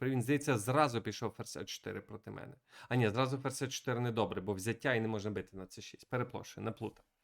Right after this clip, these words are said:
Значить, він побив, побив і пішов ферзь А чотири. І все, я вже не знав, що робити. Але в партії я просто зробив всі логічні ходи і отримав перевагу, і навіть мав виграно, але нічия була. Он С Д, от я зараз вам відкрию, щоб ви не думали, що я вас дурю.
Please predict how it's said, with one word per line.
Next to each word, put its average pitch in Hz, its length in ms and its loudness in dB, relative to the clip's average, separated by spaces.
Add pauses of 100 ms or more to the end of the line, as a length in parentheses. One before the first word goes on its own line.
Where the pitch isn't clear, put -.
(280)
Значить, 117 220 -2
він 143 80 4
побив, 170 300 10
побив 156 220 8
і 170 40 4
пішов - 200 2
ферзь - 260 -2
А 127 40 -4
чотири. - 400 -4 (320)
І 240 100 -4
все, 277 220 4
я 190 100 8
вже 165 140 4
не 170 120 4
знав, 165 220 4
що - 160 0
робити. 104 360 2 (180)
Але 147 240 10
в - 60 0
партії 220 500 6
я 151 100 10
просто 160 380 0
зробив 147 260 4
всі 147 260 0
логічні 135 440 2
ходи 151 220 4
і 156 40 10
отримав 135 400 4
перевагу, 131 400 2
і - 20 2
навіть 117 320 0
мав 113 160 2
виграно, 107 460 2
але 110 180 0
нічия 98 460 -4
була. - 240 -12 (280)
Он 101 240 4 (220)
С 131 200 4
Д, 160 340 8
от 104 200 -2
я 98 80 0
зараз 98 200 2
вам 98 140 0
відкрию, 104 380 0
щоб 104 160 -8
ви 98 80 -2
не 101 120 0
думали, 101 260 0
що - 120 -8
я 98 60 -2
вас 92 140 -2
дурю. 170 360 8